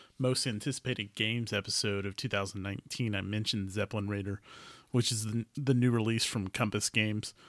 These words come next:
So we're gonna take a look at that. And we have some filling in of the every game, every war game ever made list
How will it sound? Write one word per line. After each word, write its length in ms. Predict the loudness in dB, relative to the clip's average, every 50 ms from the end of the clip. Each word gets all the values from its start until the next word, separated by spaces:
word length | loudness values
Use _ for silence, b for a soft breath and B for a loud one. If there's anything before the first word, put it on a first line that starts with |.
| B B B B 0
So 120 | 2 6
we're 60 | 8
gonna 120 | 8 10 8
take 140 | 8 8
a 40 | 8
look 160 | 8 8 6
at 120 | 4 4 6
that. 300 | 8 8 8 8 6 2 _ _ _ -20 _ _ -20 -18 -8
And 600 | 0 4 6 8 8 8 8 8 8 6 6 4 0 -4 -2
we 160 | 2 6 8
have 120 | 8 8
some 200 | 8 6 6 6
filling 480 | 4 4 6 8 10 10 10 10 10 10
in 180 | 8 8 8 6
of 160 | 4 4 4
the 160 | 4 6 6
every 220 | 6 6 4 2
game, 460 | 2 4 4 4 4 4 2 0 -2 -6 _ _ _ 0
every 220 | 2 4 4 4
war 260 | 4 4 4 4 4
game 240 | 4 4 4 4 4
ever 240 | 2 2 2 2 2
made 500 | 2 4 4 4 4 4 4 4 2 -2 B B B B B B _
list 580 | -2 0 2 2 0 -2 -2 -4 -4 -6 -8 -12